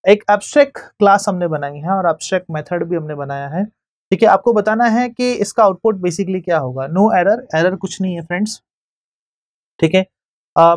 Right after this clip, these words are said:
method is not defined properly, obvious सी बात है कि मेथड को जो है प्रॉपरली डिफाइन नहीं किया गया है।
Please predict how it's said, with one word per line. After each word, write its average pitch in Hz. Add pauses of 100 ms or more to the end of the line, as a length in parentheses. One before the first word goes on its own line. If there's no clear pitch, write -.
method 247
is 208
not 226
defined 208
properly, 127
obvious 202
सी 202
बात 135
है 165
कि 185
मेथड 185
को 220
जो 190
है 185
प्रॉपरली 185
डिफाइन 165
नहीं 160
किया 139
गया 127
है। 127